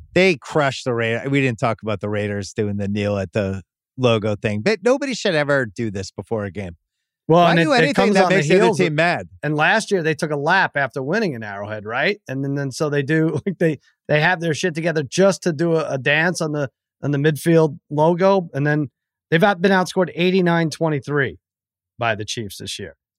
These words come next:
Speaker 2: This was gonna be a playoff team, the Raiders, a couple weeks ago.
Speaker 1: I'll never get over losing money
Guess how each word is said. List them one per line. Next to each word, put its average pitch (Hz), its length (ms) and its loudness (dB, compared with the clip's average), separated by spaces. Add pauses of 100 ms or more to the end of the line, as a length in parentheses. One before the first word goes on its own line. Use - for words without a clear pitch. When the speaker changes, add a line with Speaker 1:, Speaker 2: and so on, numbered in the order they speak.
(400)
Speaker 2:
This 147 160 0
was 160 120 0
gonna 151 180 2
be 139 80 0
a 135 60 0
playoff 143 440 -2
team, 92 220 -12
the 98 80 -10
Raiders, 95 320 -10
a - 40 -18
couple 110 240 -6
weeks 113 260 -8
ago. 98 180 -20 (360)
Speaker 1:
I'll 165 200 4
never 180 260 4
get 156 160 2
over 127 260 0
losing 123 400 -2
money 113 480 -2